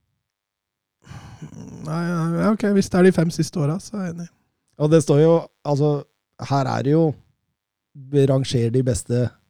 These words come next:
Speaker 2: managere i verden nå, liksom. Så jeg vil jo ikke, jeg vil jo ikke, altså, Ancelotti er ikke på min topp ti engang. Ikke
Speaker 1: Nei,
Speaker 2: i
Speaker 1: ok,
Speaker 2: nærheten.
Speaker 1: nei, greit.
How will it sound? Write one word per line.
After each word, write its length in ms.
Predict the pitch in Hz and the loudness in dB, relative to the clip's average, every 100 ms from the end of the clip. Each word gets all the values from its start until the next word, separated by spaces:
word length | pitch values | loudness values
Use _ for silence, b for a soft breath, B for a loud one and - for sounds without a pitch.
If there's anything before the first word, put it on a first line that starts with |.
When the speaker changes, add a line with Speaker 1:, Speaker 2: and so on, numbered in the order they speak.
| _ | _
Speaker 2:
managere 580 | 110 110 110 113 123 120 | -10 -6 -6 -4 -4 -2
i 60 | 117 | -4
verden 320 | 107 104 127 | -6 -8 -6
nå, 120 | 135 | -4
liksom. 280 | 156 185 175 - _ _ _ _ _ _ _ _ _ _ _ _ _ _ | -4 -4 -10 -16 _ _ _ _ _ _ _ _ _ _ _ _ _ _
Så 40 | 135 | -2
jeg 100 | 127 | -2
vil 80 | 123 | 0
jo 100 | 127 | 0
ikke, 180 | 165 160 151 151 127 | 4 4 4 2 -2
jeg 160 | - - | -12 -16
vil 100 | - | -18
jo 80 | - | -12
ikke, 140 | - - | -12 -12
altså, 300 | - - 85 | -14 -12 -12
Ancelotti 480 | - 107 92 - | -12 -12 -12 -12
er 80 | 110 | -10
ikke 120 | - 123 | -6 -2
på 80 | 113 | -2
min 140 | 107 | -2
topp 220 | - 101 | -6 -10
ti 160 | - 82 82 | -12 -10 -8
engang. 200 | 127 - - | -8 -10 -12
Ikke 160 | 117 | -10
Speaker 1:
Nei, 80 | 269 | -6
Speaker 2:
i 80 | 120 | -4
Speaker 1:
ok, 40 | |
Speaker 2:
nærheten. 360 | 98 82 85 254 | -6 -10 -12 -16
Speaker 1:
nei, 500 | - _ _ _ _ | -18 _ _ _ _
greit. 280 | - - | -20 -20